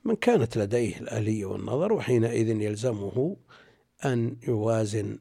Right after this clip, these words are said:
بين قولي الإمامين وينظر في قول هذا وهذا، وحينئذ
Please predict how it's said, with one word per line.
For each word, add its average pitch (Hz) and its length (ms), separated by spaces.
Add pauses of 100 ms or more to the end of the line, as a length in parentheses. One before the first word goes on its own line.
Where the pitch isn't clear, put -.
بين 110 320
قولي 104 600
الإمامين 113 800 (680)
وينظر 113 400
في 127 160
قول 113 320
هذا 104 360
وهذا، 101 460 (720)
وحينئذ 110 1080